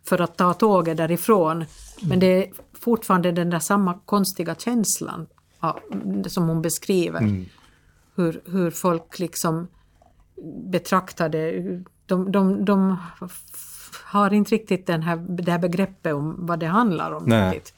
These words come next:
Speaker 2: nej. Det där skulle vara intressant när vi sitter tre stycken här, därför att en reflektion, om jag skrev ner här på mina <clears throat> minnen, så är det att när man i en bok möter platser som man känner igen,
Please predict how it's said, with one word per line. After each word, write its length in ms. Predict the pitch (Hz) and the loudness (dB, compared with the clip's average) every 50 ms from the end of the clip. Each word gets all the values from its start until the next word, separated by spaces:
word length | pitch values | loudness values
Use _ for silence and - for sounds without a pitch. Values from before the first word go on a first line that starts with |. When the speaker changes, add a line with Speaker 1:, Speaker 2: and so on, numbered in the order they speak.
| - - | -8 -2
Speaker 2:
nej. 200 | 117 101 92 90 87 - - - - - - _ - - - _ - _ _ _ - | 0 0 0 0 -4 -8 -16 -20 -20 -20 -20 _ -20 -20 -20 _ -20 _ _ _ -2
Det 80 | - 120 | 2 4
där 100 | 131 139 | 4 4
skulle 120 | 139 185 | 4 6
vara 100 | 185 185 | 6 6
intressant 400 | 165 147 139 120 143 160 151 - | 6 4 4 4 4 4 4 2
när 160 | 147 139 139 | 2 2 4
vi 100 | 131 127 | 4 2
sitter 240 | 117 131 117 - 117 | 2 0 -2 -2 -4
tre 260 | 104 - 135 143 127 | -2 0 2 2 2
stycken 360 | - - 123 - - 117 104 | 2 0 -2 0 0 0 2
här, 160 | 107 117 113 110 | 4 4 4 2
därför 220 | 107 104 - 113 | 2 0 0 -2
att 120 | 107 - - - - - - - - - - - - - - | -2 -2 -6 -20 -20 -20 -20 -20 -20 -20 -20 -20 -20 -4 0
en 200 | 127 131 147 139 | 2 2 4 4
reflektion, 540 | 139 131 - 131 113 110 - 123 113 110 107 | 2 2 4 2 0 0 2 2 4 6 6
om 60 | 104 | 4
jag 100 | 104 101 | 4 2
skrev 260 | 104 - 113 107 107 | 2 2 2 4 6
ner 200 | 110 113 110 104 | 6 6 6 6
här 200 | 92 98 98 92 | 4 4 2 2
på 120 | - 104 95 | 0 -2 -2
mina 240 | 92 92 92 98 - - - 139 | -2 0 -2 -2 -2 2 4 4
<clears throat> 200 | 147 104 117 113 | 6 6 4 4
minnen, 320 | 110 113 120 120 110 101 95 | 6 6 6 6 4 4 4
så 80 | 107 | 2
är 80 | 107 117 | 2 4
det 100 | 139 143 127 | 4 4 4
att 100 | 107 - - - _ - - - - - - - - - - - _ _ _ - _ _ - _ _ _ _ - - - _ _ _ _ _ _ _ _ _ - | 2 0 -6 -18 _ -20 -20 -20 -20 -20 -20 -20 -20 -20 -20 -20 _ _ _ -20 _ _ -20 _ _ _ _ -20 -20 -20 _ _ _ _ _ _ _ _ _ -2
när 160 | 127 135 143 | 2 2 4
man 160 | 151 151 147 | 6 6 6
i 40 | 147 | 6
en 140 | 139 135 127 | 6 6 6
bok 340 | 143 175 170 151 139 - - | 6 6 6 4 4 0 -6
möter 480 | 131 127 127 143 147 139 139 - 127 | -2 2 4 4 4 4 4 0 -2
platser 440 | 107 - 127 143 156 - - - 117 | 0 4 2 2 2 2 0 -2 0
som 120 | 107 110 110 | 0 2 2
man 120 | 104 101 | 2 2
känner 300 | - 107 98 95 95 90 | 2 2 2 4 2 2
igen, 340 | 95 98 98 101 95 85 | 2 4 4 2 2 0